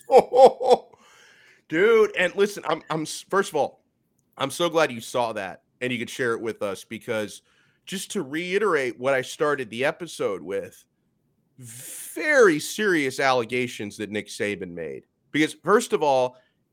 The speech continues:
N I L, the institutions are not involved in that. So if there, if there are businesses cutting deals with players from Texas A and M, Jackson State, Miami, wherever else,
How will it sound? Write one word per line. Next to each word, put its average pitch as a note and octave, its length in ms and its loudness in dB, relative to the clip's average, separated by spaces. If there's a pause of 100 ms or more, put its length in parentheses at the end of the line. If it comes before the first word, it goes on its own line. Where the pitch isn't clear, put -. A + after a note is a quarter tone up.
(120)
N G3+ 160 2
I G#3+ 220 2
L, F3+ 640 2
the C#3 240 -2
institutions A3 840 -6
are D#3 140 -4
not F#3 320 -4
involved F3 560 -2
in E2+ 120 -12
that. E2+ 360 -14
So D3+ 320 0
if D3 180 -4
there, G#3+ 200 2
if E3+ 180 -4
there A3 160 4
are G#3+ 120 0
businesses F3+ 800 -6
cutting F3 480 -2
deals F#3 720 -2
with D3+ 320 0
players F3+ 400 0
from C#3 140 -10
Texas F3 500 -6
A E3+ 160 -2
and E3+ 80 -2
M, F3+ 280 0
Jackson E3 420 -2
State, E3+ 420 -2
Miami, F3 720 0
wherever E3 500 0
else, G3+ 540 0